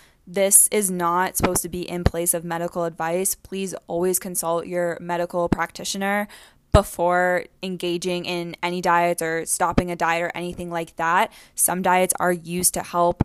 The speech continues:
treat certain diseases, so don't take my advice here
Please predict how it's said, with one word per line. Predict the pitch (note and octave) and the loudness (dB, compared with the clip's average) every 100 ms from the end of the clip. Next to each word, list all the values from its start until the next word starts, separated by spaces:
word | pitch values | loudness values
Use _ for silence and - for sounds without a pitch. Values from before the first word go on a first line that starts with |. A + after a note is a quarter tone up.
| - | -4
treat | - F3+ F3 E3+ - _ _ - | -4 -4 -2 -4 -6 _ _ 0
certain | - F3+ F#3 | 2 2 0
diseases, | F3+ E3 E3+ E3+ G#3 A#3 | -2 -4 -4 0 4 8
so | - F#3 E3+ E3+ E3 - _ _ _ | 8 8 6 6 4 -2 _ _ _
don't | F#3+ F#3 E3+ | -2 -2 -4
take | - F#3 F3 | -8 -8 -2
my | F3 | -2
advice | F3 F3 F3 | 2 2 2
here | - - E3 F3 | 0 -2 0 2